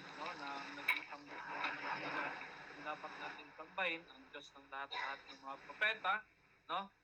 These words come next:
Walang iba kundi ang Allah subhanahu wa ta'ala. So, Brother Jun, inshallah, ah, bigkasin natin, gayahin mo ako at ating pinipong tatagalugin, ah, para masigit nating maunawaan.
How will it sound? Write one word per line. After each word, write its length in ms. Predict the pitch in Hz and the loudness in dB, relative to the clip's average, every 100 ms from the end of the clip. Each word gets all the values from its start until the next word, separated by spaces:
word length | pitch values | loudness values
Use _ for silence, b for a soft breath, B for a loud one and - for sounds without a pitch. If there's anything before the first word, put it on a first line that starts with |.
| _ | _
Walang 240 | - 156 156 | -4 -2 -2
iba 160 | 151 | 0
kundi 260 | 147 143 143 | 0 0 -2
ang 140 | 135 | -4
Allah 240 | 135 135 135 | -4 -2 -4
subhanahu 520 | 135 - 123 123 127 | -6 -12 -12 -8 -8
wa 120 | 117 | -10
ta'ala. 360 | 127 117 113 - - - - - - | -10 -8 -8 -10 -18 -20 -20 -20 -6
So, 120 | 135 139 139 | 0 2 0
Brother 340 | 131 143 156 151 | 0 0 0 0
Jun, 360 | 196 214 202 | 0 0 0
inshallah, 720 | 139 143 147 151 160 185 214 - _ _ - | -6 -2 2 2 6 4 4 -4 _ _ -2
ah, 400 | 131 131 127 127 | 2 2 2 0
bigkasin 460 | 139 135 143 139 | -4 -4 -6 -2
natin, 400 | 143 147 160 190 | 2 4 4 2
gayahin 480 | 170 143 139 131 139 | 2 2 2 2 -2
mo 140 | 139 180 | 2 4
ako 400 | 190 185 185 - | 4 4 2 -2
at 80 | - 143 | -2 0
ating 160 | 143 135 | 0 -6
pinipong 460 | 143 135 135 - - | -8 -6 -6 -8 -4
tatagalugin, 880 | 135 131 135 135 143 202 175 175 180 - - _ - | -4 -2 -2 -2 0 2 4 4 0 -16 -20 _ -2
ah, 220 | 127 131 | 0 4
para 320 | - 185 175 | 6 6 6
masigit 400 | 165 - 143 143 | 2 -2 -4 -4
nating 380 | 139 135 139 131 | 0 -2 -2 -10
maunawaan. 640 | 123 120 117 117 117 120 | -12 -10 -6 -4 -2 -2